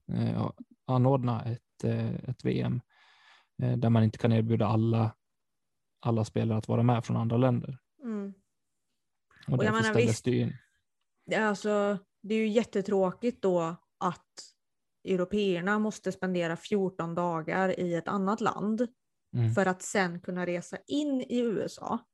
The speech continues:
Speaker 2: Det, ja, det suger. Men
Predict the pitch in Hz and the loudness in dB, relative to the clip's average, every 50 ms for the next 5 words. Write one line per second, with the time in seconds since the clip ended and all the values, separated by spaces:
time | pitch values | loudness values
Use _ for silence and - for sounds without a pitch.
0 | _ _ _ - _ _ _ _ _ _ _ _ _ _ _ _ _ _ _ _ | _ _ _ -20 _ _ _ _ _ _ _ _ _ _ _ _ _ _ _ _
1 | _ _ _ _ _ _ _ _ 285 269 _ _ _ 208 202 202 226 220 220 220 | _ _ _ _ _ _ _ _ -20 -20 _ _ _ -4 2 4 4 6 6 4
2 | 220 214 214 214 214 214 214 214 214 214 214 214 220 220 277 370 - - _ _ | 4 4 2 2 2 2 0 0 0 -2 -2 0 2 2 2 2 0 -4 _ _
3 | _ _ _ _ 294 285 277 277 277 269 269 262 - - - - - - 202 - | _ _ _ _ 4 6 6 6 4 2 0 0 -2 -4 -4 -6 -8 -8 -10 -12
4 | _ _ _ _ _ _ _ _ _ _ _ - 214 233 277 285 - - 190 220 | _ _ _ _ _ _ _ _ _ _ _ 2 2 4 4 2 2 0 0 -2
5 | 262 302 | -2 -2